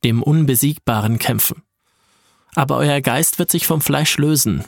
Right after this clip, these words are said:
und wird dann die Stimme seines Gewissens hören, die ihm sagt, dass er sich ohne gute Werke mit leeren Händen in meiner Gegenwart befindet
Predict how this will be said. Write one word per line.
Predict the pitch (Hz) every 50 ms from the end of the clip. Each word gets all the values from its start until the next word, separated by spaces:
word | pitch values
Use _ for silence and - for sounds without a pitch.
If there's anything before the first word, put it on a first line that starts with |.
| - _ _ - - _ _ _
und | - 139 131
wird | 139 131 127 -
dann | 127 123 151 170
die | 170 165
Stimme | 147 - - - 156 160 175 180 180 170 170 165
seines | - - 151 143 147 143 - -
Gewissens | - 156 147 160 156 - 139 117 - -
hören, | - 117 110 113 113 120 120 117
die | 117 120 87
ihm | 98 120
sagt, | 110 120 110 113 113 127 135 - - - - - _ _ _ _ _ _ _ _ _ _ _
dass | - 139 131 -
er | - 139 135
sich | 139 139 131 - - - -
ohne | 147 151 160 170 165 156
gute | 151 - 151 156 - 156 151 143
Werke | 139 127 123 120 - - 123 98 117 120 - - _ _ _ _ _ _ _
mit | - 139 -
leeren | 123 120 143 151 147 147 143 135
Händen | 113 151 156 156 151 - _ - 131 123 120
in | 117 131 127
meiner | 123 120 120 123 135 135 139
Gegenwart | 139 143 147 135 135 127 113 113 113 - -
befindet | - 123 - - 135 131 131 123 -